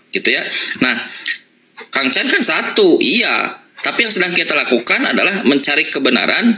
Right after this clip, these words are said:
mana yang memalsukan Kang Chan, mana yang mengatakan Kang Chan benar. Tuhannya satu. Yang kita ca-, yang kita coba cari adalah mana yang meng-,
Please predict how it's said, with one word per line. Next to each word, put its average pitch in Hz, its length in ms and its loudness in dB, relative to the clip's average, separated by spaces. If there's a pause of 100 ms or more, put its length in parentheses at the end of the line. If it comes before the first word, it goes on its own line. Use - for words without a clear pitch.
(260)
mana 214 300 2
yang 180 160 0
memalsukan 143 640 0
Kang 95 180 0
Chan, 170 220 -2
mana 147 240 0
yang 185 160 2
mengatakan 143 320 -2
Kang 165 160 0
Chan 190 160 -2
benar. 220 320 4 (500)
Tuhannya 165 420 2
satu. 208 600 4 (280)
Yang 170 260 0
kita 190 240 0
ca-, 175 260 -2
yang 165 180 0
kita 190 260 0
coba 143 220 2
cari 135 360 0
adalah - 320 2
mana 226 340 2
yang 170 240 0 (280)
meng-, 151 440 4